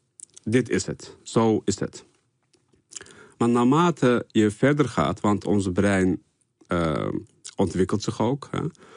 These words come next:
Nou, volgens de nieuwste wetenschappelijke,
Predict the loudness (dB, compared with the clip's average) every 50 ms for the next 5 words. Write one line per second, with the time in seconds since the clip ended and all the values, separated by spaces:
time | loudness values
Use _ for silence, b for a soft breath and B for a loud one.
0 | B B B B B B B -12 -10 -8 -4 -4 -2 -2 -2 -2 -4 -2 -4 -4
1 | -4 -4 -6 -8 -12 _ _ _ -4 -2 0 0 0 0 -2 -4 -4 -2 -2 -2
2 | -4 -6 -10 _ _ _ _ _ _ _ _ _ -12 -6 -2 0 0 0 -2 -4
3 | -6 -6 -6 -6 -4 -8 -8 -4 -4 -2 -2 -2 -4 -6